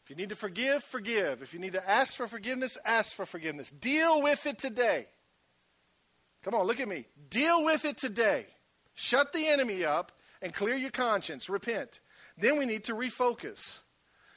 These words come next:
That means we need to change our focus. We need to take our focus over from here and put our focus on God. Refocus. My focus is to hear God's voice.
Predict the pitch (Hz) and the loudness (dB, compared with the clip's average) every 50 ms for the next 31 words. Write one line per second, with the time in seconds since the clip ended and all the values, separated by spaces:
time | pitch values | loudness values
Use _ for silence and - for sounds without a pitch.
0 | - - _ 185 202 240 226 190 233 226 220 226 214 180 196 190 - - - - | -20 -10 _ -2 0 0 0 0 -4 -4 -4 -4 -4 -4 -6 -6 -2 -2 0 2
1 | 262 254 269 285 294 285 226 262 247 233 - - - - 254 254 - - 190 - | 4 4 6 6 4 4 4 4 4 4 2 2 4 4 4 4 4 0 -6 -6
2 | - 202 208 208 185 175 226 214 208 190 - - 247 262 202 233 226 - 247 220 | -6 -6 -8 -8 -6 -6 -2 0 0 0 2 2 2 2 2 -2 -2 -2 -2 -2
3 | 196 214 190 - - - - - - - 220 202 180 - - - 311 311 269 226 | 0 -2 -4 -4 -6 -14 -20 -10 -2 0 0 0 0 -2 0 2 4 4 4 4
4 | 208 202 196 - - - - - 202 190 196 220 233 214 202 180 - - 262 262 | 4 2 0 -4 -10 -16 -6 -4 -4 -4 0 2 2 4 4 2 2 2 2 2
5 | 208 - 240 233 - - 214 208 185 165 156 190 175 151 123 98 - - _ _ | 2 2 0 2 2 2 2 2 0 0 2 4 4 4 2 -2 -8 -16 _ _
6 | _ _ _ _ _ _ _ _ _ - - _ 156 185 233 294 294 262 - - | _ _ _ _ _ _ _ _ _ -20 -16 _ -2 0 2 4 4 2 4 4
7 | 254 240 214 - - 147 110 - - - - - - _ _ _ _ _ - - | 4 4 4 2 -4 -10 -8 -6 -6 -6 -6 -8 -10 _ _ _ _ _ -20 -8
8 | - 190 220 240 - - - - 294 294 269 - - 247 196 - 262 196 - - | 0 2 2 2 2 -2 2 6 6 6 6 4 0 -2 -2 -2 -2 -4 -4 -4
9 | - 196 - - - 254 254 240 226 175 208 196 185 170 147 139 147 170 185 175 | -4 -6 -6 -4 -2 0 0 0 2 4 4 4 4 4 2 -2 -6 -2 0 0
10 | 147 131 - | 0 0 -2